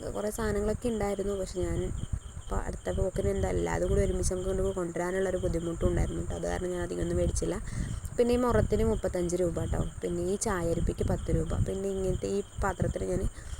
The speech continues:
പാത്തൂസിന് മിച്ചറോ മുറുക്കോ അങ്ങനെ എന്തെങ്കിലുമൊക്കെ ഇട്ട് കൊടുക്കുക, സ്നാക്സൊക്കെ ഇട്ട് കൊടുക്കാമല്ലോ എന്ന് വെച്ചിട്ട് മേടിച്ചതാണ് കേട്ടോ.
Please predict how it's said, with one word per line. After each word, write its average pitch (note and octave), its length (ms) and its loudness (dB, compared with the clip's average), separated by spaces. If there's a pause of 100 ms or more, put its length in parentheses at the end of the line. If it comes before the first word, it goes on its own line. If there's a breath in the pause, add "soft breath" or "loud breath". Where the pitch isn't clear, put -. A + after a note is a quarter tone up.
(200 loud breath)
പാത്തൂസിന് A#3 460 4
മിച്ചറോ G#3+ 480 4
മുറുക്കോ G3 280 0
അങ്ങനെ G3 200 2
എന്തെങ്കിലുമൊക്കെ G3 400 2
ഇട്ട് F#3+ 140 6
കൊടുക്കുക, F#3 340 2
സ്നാക്സൊക്കെ F#3 500 0
ഇട്ട് - 100 -2
കൊടുക്കാമല്ലോ F3 360 0
എന്ന് F3 120 0
വെച്ചിട്ട് E3+ 260 0
മേടിച്ചതാണ് E3 480 0
കേട്ടോ. E3 160 -4